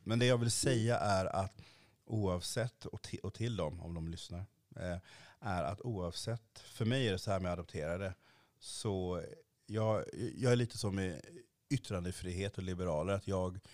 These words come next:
Speaker 1: även om jag inte tycker som ado-, adopterade som är positiva till adoption, så är deras åsikt så pass viktig för mig att jag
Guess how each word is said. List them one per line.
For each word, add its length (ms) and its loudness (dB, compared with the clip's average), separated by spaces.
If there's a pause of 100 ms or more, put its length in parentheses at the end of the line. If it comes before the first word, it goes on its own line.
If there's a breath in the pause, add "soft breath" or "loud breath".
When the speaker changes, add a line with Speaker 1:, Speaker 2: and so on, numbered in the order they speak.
(540 loud breath)
Speaker 1:
även 240 4
om 60 4
jag 80 4
inte 140 -4
tycker 560 -2
som 380 -4 (300)
ado-, 420 -2
adopterade 500 0
som 140 -6
är 40 -4
positiva 500 -4
till 100 -2
adoption, 600 -6 (580 soft breath)
så 460 -2 (760)
är 220 2
deras 540 0
åsikt 760 -6 (600)
så 200 -6
pass 200 -6
viktig 380 -6
för 100 -6
mig 200 -2
att 260 -8
jag 320 -4